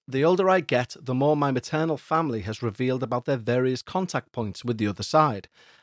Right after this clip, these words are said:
I have heard what could easily be called ghost stories from my mother, her younger sister, and their mother,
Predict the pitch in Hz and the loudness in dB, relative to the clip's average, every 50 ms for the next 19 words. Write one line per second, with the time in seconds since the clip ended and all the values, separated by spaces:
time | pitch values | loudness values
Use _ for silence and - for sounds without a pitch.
0 | _ _ - - 131 135 135 165 196 208 190 - 180 170 165 151 143 143 147 143 | _ _ 0 2 2 4 6 6 4 4 6 4 4 4 4 4 4 0 0 0
1 | - - 147 123 - - 160 190 196 180 160 131 117 - - 123 117 107 - 123 | 2 0 0 0 0 -2 -2 0 2 0 0 0 0 0 0 0 0 2 0 0
2 | 120 123 - - - 123 117 113 113 131 135 - - 131 123 117 117 113 107 107 | 0 0 -2 -4 -2 0 0 2 0 0 -2 -2 -2 -2 0 0 0 0 0 -2
3 | 104 104 117 131 - _ _ _ _ _ - 123 123 117 123 120 107 110 - - | -2 -2 -2 -4 -6 _ _ _ _ _ 0 2 2 4 2 2 0 -2 0 0
4 | 208 202 - - 131 123 - _ _ _ - 139 135 131 117 117 147 165 180 175 | 0 0 0 0 0 0 0 _ _ _ -4 -2 0 0 2 2 4 6 6 6
5 | 143 113 104 101 90 92 85 | 4 2 0 -2 -4 -6 -10